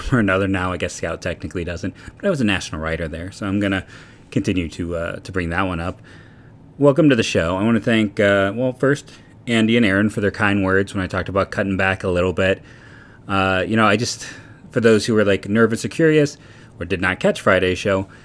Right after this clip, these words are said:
uh, it's hard with a day job. Uh, my second child is due any time now. <laughs> And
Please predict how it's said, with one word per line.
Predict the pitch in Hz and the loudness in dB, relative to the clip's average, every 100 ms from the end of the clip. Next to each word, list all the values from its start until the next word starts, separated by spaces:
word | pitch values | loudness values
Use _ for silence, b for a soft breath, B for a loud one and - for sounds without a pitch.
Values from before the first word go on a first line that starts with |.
| B B B B - | B B B B -6
uh, | 123 131 - B B B B | -4 -2 -2 B B B B
it's | - 143 | 0 0
hard | 107 98 104 - - | 2 2 2 -2 -10
with | 107 101 | -6 -2
a | 104 | -2
day | 95 95 | 0 -2
job. | 92 90 92 87 - B B B B 82 | 0 -2 -2 -6 -14 B B B B -8
Uh, | 85 85 87 85 90 | -6 -4 -4 -6 -8
my | 95 95 95 92 95 | -6 -4 -2 -2 -4
second | - 107 101 | -4 -2 0
child | 110 104 107 104 | 2 4 2 0
is | 98 104 104 101 | -4 -2 -2 -4
due | - - 113 113 117 | -8 -2 0 2 2
any | 113 120 | 2 2
time | 117 120 127 | 2 -2 -2
now. | 139 151 - | -2 -4 -8
<laughs> | - - - - 143 - | -14 -16 -8 0 0 0
And | 151 123 113 113 | -4 0 2 2